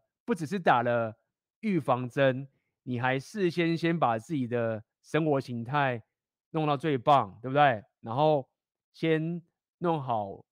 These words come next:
自己的框架，然后可以在对的方式进入你的长期关系，你才可以降低，嗯，这个险境。因为我也认同J B讲的，我常跟大家讲嘛，就是你一个人或什么什么啊，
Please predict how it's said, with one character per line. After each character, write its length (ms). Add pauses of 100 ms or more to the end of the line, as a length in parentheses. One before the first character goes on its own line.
(120)
自 120
己 120
的 240
框 260
架， 420 (100)
然 120
后 120
可 160
以 320
在 180 (200)
对 220
的 120
方 280
式 300 (100)
进 200
入 100
你 80
的 80
长 180
期 120
关 200
系， 160
你 120
才 140
可 100
以 160
降 400
低， 320 (800)
嗯， 180
这 240
个 160
险 240
境。 240 (220)
因 140
为 160 (140)
我 140
也 60
认 120
同 120
J 100
B 100
讲 220
的， 100 (460)
我 80
常 140
跟 100
大 80
家 80
讲 240
嘛， 140
就 100
是 240 (960)
你 80
一 80
个 140
人 220
或 100
什 100
么 60
什 60
么 100
啊， 100